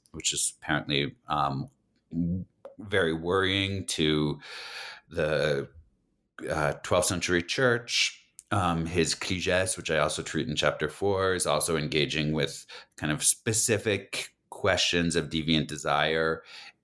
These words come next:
in the Middle Ages, and in particular the question of impotence caused by sorcery, which is obviously not something we particularly worry about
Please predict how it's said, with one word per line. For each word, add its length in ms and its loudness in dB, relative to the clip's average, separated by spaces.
in 420 2
the 60 0
Middle 300 2
Ages, 500 0
and 220 0
in 140 0
particular 800 0
the 540 2
question 320 2
of 180 0
impotence 640 -2
caused 500 0
by 160 0
sorcery, 720 0
which 140 -10
is 180 -10
obviously 400 -6
not 220 -2
something 300 -6
we 120 -2
particularly 500 -4
worry 220 2
about 340 -2